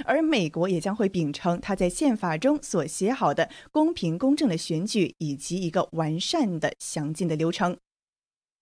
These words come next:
除了美国大选之外呢，我们知道重要的话题还是回到了蓬佩奥刚刚结束，结束的亚洲之行上。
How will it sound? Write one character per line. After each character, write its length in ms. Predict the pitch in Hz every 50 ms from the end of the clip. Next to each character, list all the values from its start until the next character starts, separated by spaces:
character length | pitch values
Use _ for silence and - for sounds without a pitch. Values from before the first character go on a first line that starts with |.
| _ - - - - - -
除 120 | - - 359
了 100 | 359 330
美 120 | 302 240
国 140 | 208 214 233
大 140 | 294 269 262
选 160 | - 180 165
之 160 | - 240 233
外 180 | 247 277 254 214
呢， 120 | 190 175
我 100 | - 170
们 120 | 156 156
知 80 | 156 190
道 140 | 185 190 -
重 220 | - - 294 277
要 80 | 233 190
的 120 | 175 170
话 200 | 196 - 208 196
题 180 | 196 - 175 151
还 160 | 180 185 220
是 120 | 180 185
回 200 | 180 - 165 156
到 180 | 160 208 190 185
了 220 | 170 160 143 - - _ _ _
蓬 120 | - 170
佩 100 | 175 233 254
奥 140 | 196 165 165
刚 180 | - 233 233
刚 200 | 247 269 277 294
结 180 | 277 - 160 160
束， 160 | - 208 185 - _ _
结 140 | - 170 165
束 180 | - - 285 240
的 100 | 196 151
亚 300 | - 175 196 180 175 165
洲 220 | 160 - 220 240
之 180 | 233 - 269 277
行 200 | 277 - 180 160
上。 260 | - - 269 220 269